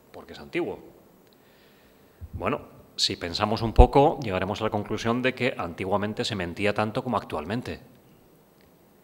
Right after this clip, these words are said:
Es decir, la mentira y la propaganda no es algo nuevo, ni la manipulación de textos. Bueno, pues Ibn Khaldun vio claramente esto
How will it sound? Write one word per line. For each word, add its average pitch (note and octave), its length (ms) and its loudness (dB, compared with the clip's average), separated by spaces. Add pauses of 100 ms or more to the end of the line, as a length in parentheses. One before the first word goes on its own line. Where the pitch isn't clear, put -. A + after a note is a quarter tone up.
(240)
Es D#2 120 -12
decir, F#2+ 160 -6
la F2+ 100 0
mentira G2+ 800 2
y A#2+ 100 -2
la G2 160 -2
propaganda A2 800 0
no G2+ 240 -6
es G2 120 -4
algo E2+ 220 -4
nuevo, A#2+ 240 2
ni G#2 140 0
la G#2 100 2
manipulación G#2 960 -4 (220)
de E2+ 60 -20
textos. - 600 -12 (1300)
Bueno, C#3 120 4
pues A#2+ 140 -4
Ibn C#3 100 -4
Khaldun C3+ 800 -2
vio A2+ 300 4
claramente G#2 520 2
esto A2+ 420 -2